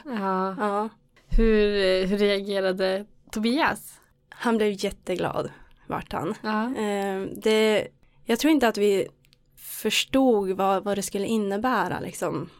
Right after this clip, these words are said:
Speaker 2: att bli föräldrar. Så ingen av oss vart så här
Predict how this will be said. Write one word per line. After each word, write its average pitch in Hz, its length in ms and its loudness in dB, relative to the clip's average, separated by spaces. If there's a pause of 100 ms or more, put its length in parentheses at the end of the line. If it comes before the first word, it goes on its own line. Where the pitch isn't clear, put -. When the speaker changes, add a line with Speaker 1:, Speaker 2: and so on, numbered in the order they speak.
Speaker 2:
att 190 600 -6
bli 208 180 -2
föräldrar. 233 680 -2 (480)
Så - 180 -2
ingen 240 420 2
av 214 160 2
oss 190 180 -4
vart 185 200 -8
så - 80 -6
här 214 140 -8